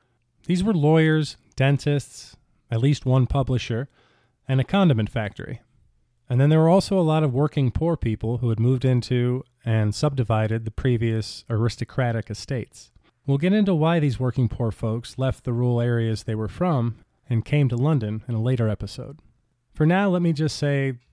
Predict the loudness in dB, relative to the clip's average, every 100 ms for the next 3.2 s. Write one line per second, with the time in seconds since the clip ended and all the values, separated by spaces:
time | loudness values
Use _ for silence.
0 | _ _ _ _ _ -6 -6 -4 -2 -2
1 | -2 -6 -2 0 -2 -2 -2 0 -2 -4
2 | -2 0 2 0 -2 -2 -2 -2 -2 -2
3 | -4 -6